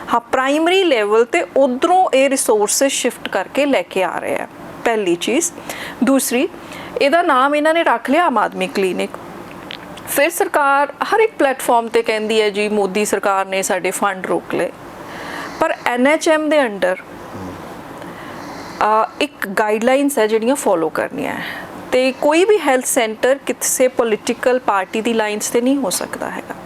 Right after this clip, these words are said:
ਤੇ ਕੇਂਦਰ ਸਰਕਾਰ ਨੇ ਉਹ ਫੰਡ ਜਿਹੜੇ ਹੈ,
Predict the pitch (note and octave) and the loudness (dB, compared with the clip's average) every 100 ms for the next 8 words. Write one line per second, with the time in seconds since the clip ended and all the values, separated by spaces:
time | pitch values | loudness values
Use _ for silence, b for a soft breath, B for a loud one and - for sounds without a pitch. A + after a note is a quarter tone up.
0 | B B B B B F4+ - D4 C#4 E4+ | B B B B B -2 2 2 4 2
1 | F#4+ D#4+ B3+ A3 A3+ C4+ D#4 - B3 A3+ | 2 2 2 2 2 2 2 2 2 2
2 | A3 A3 G3+ F#3 F#3 F#3 G3+ | 0 0 2 2 0 0 -2